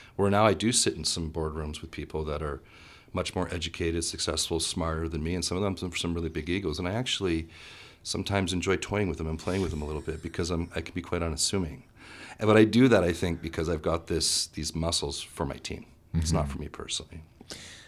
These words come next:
Speaker 2: So let's talk about the properties. There's, uh,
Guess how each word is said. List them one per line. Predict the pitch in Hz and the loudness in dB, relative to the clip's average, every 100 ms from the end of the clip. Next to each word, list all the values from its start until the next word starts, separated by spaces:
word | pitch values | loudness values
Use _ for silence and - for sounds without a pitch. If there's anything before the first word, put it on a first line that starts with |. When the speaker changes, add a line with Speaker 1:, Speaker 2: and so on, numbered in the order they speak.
| - | -8
Speaker 2:
So | - 143 | 0 2
let's | 160 - | 4 6
talk | 123 127 | 6 4
about | 131 113 | 2 2
the | 90 | 2
properties. | 98 85 80 76 69 67 | 2 2 2 -2 0 2
There's, | 95 90 85 | 4 4 4
uh, | 87 80 73 67 | 2 0 -2 -4